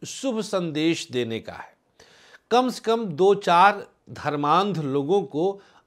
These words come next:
असली धर्म का मर्म समझा दीजिएगा कि धर्म क्या है,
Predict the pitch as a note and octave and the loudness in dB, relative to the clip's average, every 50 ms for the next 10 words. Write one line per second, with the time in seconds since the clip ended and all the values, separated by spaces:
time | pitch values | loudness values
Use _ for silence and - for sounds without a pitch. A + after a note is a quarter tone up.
0 | _ _ F3+ F#3 F3+ - C4 C4+ D4 D4 A3+ D3+ - - G3 G3+ G3+ G3 F#3+ F#3 | _ _ 0 0 2 2 2 2 2 2 0 -2 2 2 2 4 4 0 -4 -2
1 | - F3+ E3+ F3 F3+ F3+ - - D3 C3+ C3+ D3+ E3 D#3+ E3 D#3 D3+ D3 - C3 | 2 4 4 4 4 2 -2 -8 -10 -4 0 2 2 2 2 0 -4 -4 -6 -8
2 | A#2 G#2 F2+ A2+ A2 G2 - G2+ F#2 F2+ - - - - - - _ _ _ _ | -8 -8 -6 -6 -6 -6 -6 -10 -16 -16 -18 -18 -20 -20 -20 -20 _ _ _ _
3 | _ _ _ _ _ _ _ _ _ _ _ _ _ _ _ - A#2 F2 F2 F2+ | _ _ _ _ _ _ _ _ _ _ _ _ _ _ _ -14 -12 -12 -4 -2
4 | C3+ C#3 C#3 B2+ A#2 G2 - F#2+ F#2+ E2+ - - - | 0 0 0 -2 -8 -10 -8 -8 -8 -8 -8 -12 -18